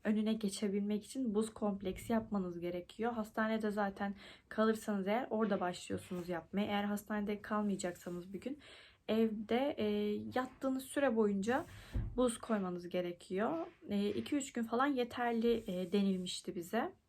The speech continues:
Ama, e, biz iki üç günde kalmadık. Hatta dördüncü güne kadar falan buz koyduk. Bu da çok etkili.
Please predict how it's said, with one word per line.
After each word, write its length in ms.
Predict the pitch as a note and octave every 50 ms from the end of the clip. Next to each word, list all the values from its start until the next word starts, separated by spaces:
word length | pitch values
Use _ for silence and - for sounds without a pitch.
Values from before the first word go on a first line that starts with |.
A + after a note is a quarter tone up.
| _ _ _ _ _ _ _ - - - - - - - - - -
Ama, 360 | A3+ B3 C4+ C#4 D4+ D4+ D4+ -
e, 360 | G#3+ G#3 G3+ G#3 G#3 G#3 G#3 G#3 - - - - - - _ _
biz 140 | - A#3 A3+
iki 180 | A#3 A#3 - C4
üç 140 | B3 - -
günde 380 | B3 B3 A#3+ B3 C4 C4+ C#4 -
kalmadık. 600 | - - A#3+ B3 B3 A#3 G3+ F#3+ - - - - -
Hatta 360 | A3+ A3+ - - A#3 G#3+ G3
dördüncü 500 | A3+ A3 A3 G#3+ A#3 A#3 A#3 A3+ A3+ A3+
güne 260 | - A#3 A3+ A#3 A#3
kadar 320 | - - G3+ F#3+ G3+ F#3+ F#3+
falan 440 | - - G3+ G#3 B3 C4+ B3 G#3
buz 200 | G#3 G#3 G3+ -
koyduk. 480 | - - - F#3 F#3+ F#3 G3 - _ -
Bu 80 | A3 G3+
da 100 | G#3 G3+
çok 320 | - - - - - -
etkili. 600 | F#3 F#3 - - - F#3+ F3 F3 F#3 A3 C4